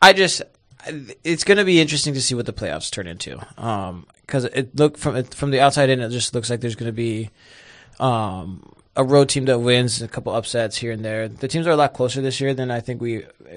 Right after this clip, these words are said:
pre-, previously anticipated. A lot of the times it was the Chiefs and everybody else, um, and we almost assumed that it was gonna be like the Chiefs Invitational, right, for the A F C Championship game, which it still could be, um,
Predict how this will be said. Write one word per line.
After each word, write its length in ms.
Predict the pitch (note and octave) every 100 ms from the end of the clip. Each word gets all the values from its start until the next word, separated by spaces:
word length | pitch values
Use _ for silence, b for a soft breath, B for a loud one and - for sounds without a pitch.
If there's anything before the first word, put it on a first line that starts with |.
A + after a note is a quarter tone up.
| - _ -
pre-, 200 | A2 -
previously 500 | - B2+ A2 - A#2+
anticipated. 560 | A2 A2+ A#2 A#2+ B2
A 100 | A#2
lot 180 | A#2+ C3
of 60 | B2+
the 60 |
times 320 | - A#2 A2+
it 80 | A2
was 240 | A2 G#2+ G2+
the 100 | A2
Chiefs 320 | - B2 -
and 80 | A#2
everybody 340 | A2+ A2+ A2
else, 340 | A2 B2+ - - b b b b b b b b
um, 580 | A#2+ A2+ G#2+ G2+ G2 F#2
and 120 | A#2+
we 100 | A#2+
almost 300 | A#2 A2+ G2+
assumed 380 | B2 - A#2+ A2+
that 120 | A2
it 100 | A2
was 140 | G#2+ G#2
gonna 200 | A2 G#2+
be 100 | G#2+
like 160 | G#2+
the 80 | G#2+
Chiefs 320 | - A2+ G#2+
Invitational, 640 | A2+ G#2 - G#2+ - A#2 A#2+ b b b -
right, 260 | G#2+ A2
for 80 | -
the 80 | G2+
A 80 | G#2+
F 60 |
C 120 | G2 G#2
Championship 460 | G#2+ G#2 - A2
game, 200 | A#2 A2+
which 160 | B2 -
it 60 | -
still 260 | D#3+ D3 - - -
could 180 | B2+ C3
be, 220 | D3+ E3+ - _
um, 420 | A#2+ A#2+ G#2 F#2+